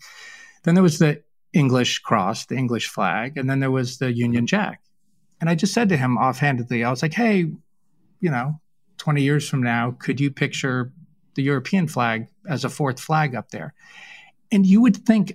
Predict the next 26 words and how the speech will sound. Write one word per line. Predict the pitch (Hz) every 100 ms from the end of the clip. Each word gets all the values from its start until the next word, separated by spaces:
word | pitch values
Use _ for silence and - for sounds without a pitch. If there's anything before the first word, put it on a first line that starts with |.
| -
I | 151
said | 143 160 143
something | 151 151 151
incredibly | 151 - 156 156 151
insulting | 151 147 151 147 135 -
to | 117
him. | 113 107
And | 170
he | 131
turned | 127 - 165 160
to |
me | 127 110 110
and | -
he's | 127 123
like, | 139 123 -
"Over | 165 147
my | 135 127
dead | 127 170 135 127
body," | 123 120 104 - -
you |
know, | 123
gripping | 107 135 127 113
his | 117
butter | 110 117 120
knife. | 107 - - _ _
And | -